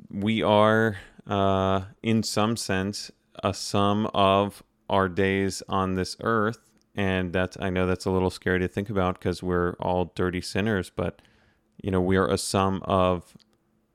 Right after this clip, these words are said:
w-, who we have been over the course of our days. And if we are consistent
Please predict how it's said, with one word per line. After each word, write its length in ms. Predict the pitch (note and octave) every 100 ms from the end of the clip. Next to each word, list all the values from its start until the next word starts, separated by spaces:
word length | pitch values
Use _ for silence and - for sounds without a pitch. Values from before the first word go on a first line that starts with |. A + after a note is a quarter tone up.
| _ -
w-, 220 | F#2+ - - - _ -
who 160 | G2+
we 180 | G2 G2+
have 320 | F#2+ G2 F#2+
been 320 | - F#2+ F#2+ -
over 220 | F#2+ F2+
the 100 | F#2
course 300 | - F#2+ -
of 80 | F2+
our 120 | F2+
days. 480 | F2+ F#2+ F2+ F2+ -
And 340 | F#2 F2+ F2
if 220 | F2 F2+ G2+
we 160 | F#2
are 160 | F#2 F2+
consistent 840 | - F2+ - G#2 - G#2 F#2+